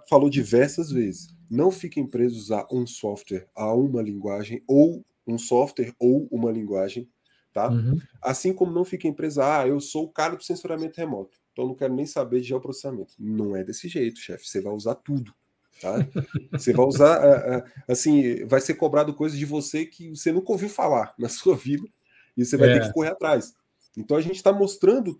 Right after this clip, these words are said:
Speaker 1: ou, ou, ou tentando chegar o mais próximo possível de um, de uma aplicação real, né, de um
Speaker 2: Exato.
Speaker 1: negócio real ali. Então, vai
Speaker 2: Exato.
Speaker 1: ter geoprocessamento, vai ter geopandas,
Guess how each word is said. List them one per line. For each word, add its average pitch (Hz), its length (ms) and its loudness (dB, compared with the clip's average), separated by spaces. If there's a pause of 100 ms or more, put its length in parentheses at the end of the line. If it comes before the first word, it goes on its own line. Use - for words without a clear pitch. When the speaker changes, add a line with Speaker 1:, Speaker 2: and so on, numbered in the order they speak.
Speaker 1:
ou, 160 220 -2
ou, 160 160 -2
ou 160 200 -6
tentando 185 460 2
chegar 180 240 -2
o 160 80 -4
mais 247 220 -6
próximo 190 340 -4
possível 175 380 -12
de 165 80 -4
um, 175 180 -6
de 151 140 -12
uma 156 100 -6
aplicação 170 640 -6
real, 123 460 -6 (440)
né, 107 160 -14
de 117 120 -10
um 120 40 0
Speaker 2:
Exato. 110 120 -2
Speaker 1:
negócio 123 260 -4
real 147 360 -4
ali. 117 200 -6 (460)
Então, 120 160 0
vai 120 140 2
Speaker 2:
Exato. 110 140 0
Speaker 1:
ter 147 60 0
geoprocessamento, 127 560 -2
vai 123 100 2
ter 143 140 -2
geopandas, 127 800 -2